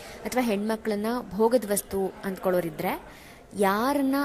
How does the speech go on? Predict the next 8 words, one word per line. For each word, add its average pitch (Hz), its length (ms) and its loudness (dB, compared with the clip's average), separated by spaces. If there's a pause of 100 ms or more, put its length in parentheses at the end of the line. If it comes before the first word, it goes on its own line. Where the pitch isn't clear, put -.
(140)
ಅವ್ರ 208 120 2
ತಾಯಂದ್ರು 208 720 2
ಅಥವಾ 240 220 2
ಅವ್ರ 190 120 2
ತಂಗಿಯಂದ್ರು, 185 540 -2
ಅಕ್ಕಂದ್ರು 185 440 -2
ಕರೆಕ್ಟಾಗಿ 180 560 -4
ಬೆಳೆಸಿಲ್ವೋ, 180 600 0